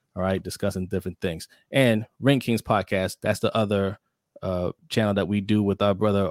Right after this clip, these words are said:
O T R Mike, right? All things boxing, okay? So you want our opinions on, on, on boxing stuff, that's where you go to, to, to hear that. Uh, speaking of, do you wanna go over,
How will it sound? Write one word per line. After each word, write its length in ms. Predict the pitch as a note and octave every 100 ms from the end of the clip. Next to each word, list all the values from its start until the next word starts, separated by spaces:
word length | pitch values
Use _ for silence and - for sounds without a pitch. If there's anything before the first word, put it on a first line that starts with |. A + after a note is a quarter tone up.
| -
O 100 | G#2
T 220 | - G#2
R 120 | F#2
Mike, 360 | F#2+ C#3 D3+ - _ _ _ _ -
right? 220 | A#2+ -
All 220 | A2 A#2+
things 320 | - A#2 G#2+ -
boxing, 580 | A2+ B2+ - E3 G3+ - _ _ _ -
okay? 280 | B2 E3 - _ _ -
So 520 | G#2 F#2 F#2 F#2 G#2 -
you 180 | E2 F#2+
want 160 | A2
our 80 | A2
opinions 400 | G#2+ B2 A#2 A2+
on, 220 | A#2 A2 -
on, 240 | G#2 G#2+ -
on 320 | G#2+ G2+ - _ _
boxing 320 | B2+ B2+ - A#2+
stuff, 320 | C3+ B2 - -
that's 260 | G2+ -
where 120 | G#2
you 140 | G2 G2
go 360 | G#2+ F2 E2 - _ _ _ -
to, 80 | F#2+
to, 340 | F#2+ F2 F2+ - -
to 540 | F2 E2 - A3 A3+ _ _ - -
hear 220 | - G3 F3
that. 160 | - - _ _ - - _ _ -
Uh, 180 | A#2+
speaking 300 | A3+ A3+ F3
of, 140 | C3 G#2+
do 60 |
you 100 | C#3+
wanna 220 | F#3 F3+ E3
go 180 | D#3+
over, 420 | E3 D#3 D#3 D#3